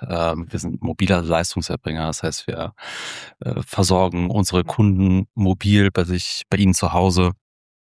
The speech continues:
Ähm, das klassische Sanitätshaus kennt man vielleicht, da läuft man mit dem Rezept hin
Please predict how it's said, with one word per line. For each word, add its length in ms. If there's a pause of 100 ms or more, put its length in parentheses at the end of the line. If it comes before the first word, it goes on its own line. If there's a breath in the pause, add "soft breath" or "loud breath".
(440)
Ähm, 300
das 140
klassische 340
Sanitätshaus 580
kennt 180
man 100
vielleicht, 280
da 40
läuft 180
man 100
mit 100
dem 80
Rezept 380
hin 220